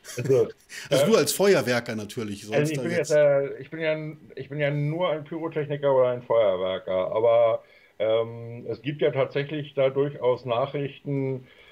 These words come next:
Speaker 1: ähm, wobei ich möchte da betonen, das sind alles nur Nachrichten. Irgendwie dem Norden Italiens wird eine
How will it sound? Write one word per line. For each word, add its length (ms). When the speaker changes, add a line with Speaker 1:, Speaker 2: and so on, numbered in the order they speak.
Speaker 1:
ähm, 720
wobei 340
ich 220
möchte 260
da 100
betonen, 380
das 160
sind 160
alles 280
nur 140
Nachrichten. 880
Irgendwie 380
dem 160
Norden 280
Italiens 640
wird 180
eine 640